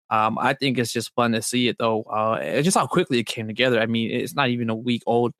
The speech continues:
these trades, and, you know, LeBron's already smiling, having a good time with these guys, uh, and they're just motivated to come out and play. So, yeah, definitely a, a change of energy in the locker room.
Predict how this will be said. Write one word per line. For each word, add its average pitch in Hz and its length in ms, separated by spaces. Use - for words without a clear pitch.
these 110 200
trades, 120 440
and, 110 180
you 113 100
know, 110 160
LeBron's 117 480
already 120 320
smiling, 120 400
having 113 200
a 110 60
good 113 160
time 120 220
with 117 120
these 110 140
guys, - 420
uh, 110 180
and 110 100
they're 117 60
just 113 220
motivated 113 440
to - 60
come 113 140
out 113 60
and 113 120
play. 120 200
So, 175 120
yeah, 190 80
definitely 180 320
a, 139 200
a 135 40
change 139 240
of 120 60
energy 127 240
in 113 60
the 110 60
locker 135 240
room. 113 260